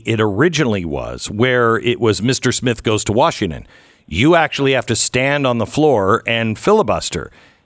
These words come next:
Now, the Republican, or the Democrats, if I'm not mistaken, changed it so you can just say, "I'm gonna filibuster,"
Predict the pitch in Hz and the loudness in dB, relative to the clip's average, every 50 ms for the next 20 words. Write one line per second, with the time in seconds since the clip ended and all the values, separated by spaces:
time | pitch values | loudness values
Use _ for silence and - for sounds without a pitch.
0 | _ - - 107 123 151 190 220 220 165 123 120 123 120 - - - 120 123 120 | _ -4 -2 0 0 2 2 2 2 4 4 4 2 0 -2 -6 -2 0 0 2
1 | 123 127 117 - 160 190 302 277 180 - 165 123 131 131 131 123 120 120 107 - | 2 2 2 2 0 0 0 -2 -2 -2 -4 -2 0 0 2 2 2 2 2 0
2 | 170 202 233 208 - 135 107 - - 110 87 98 92 95 92 95 - 92 - - | -2 -2 -2 0 0 -2 -2 0 -2 0 0 0 0 0 -2 -2 -2 -4 -2 -2
3 | 110 95 - 107 104 - - - 190 214 233 208 - - 113 104 107 - - - | -2 0 0 -2 -2 -2 -2 0 2 2 2 0 0 0 0 0 0 0 0 0
4 | 139 127 120 117 113 110 120 117 151 180 180 151 147 143 - - 143 123 117 98 | 2 2 2 2 2 0 0 0 0 0 0 2 0 0 2 2 0 0 0 -2
5 | - _ _ _ _ _ _ _ _ _ _ - 131 190 247 247 254 240 202 - | -4 _ _ _ _ _ _ _ _ _ _ 0 2 2 2 2 2 0 0 0
6 | 214 240 226 196 143 131 117 - - - 92 67 - | 2 2 2 2 2 2 0 0 0 -4 -4 -4 -4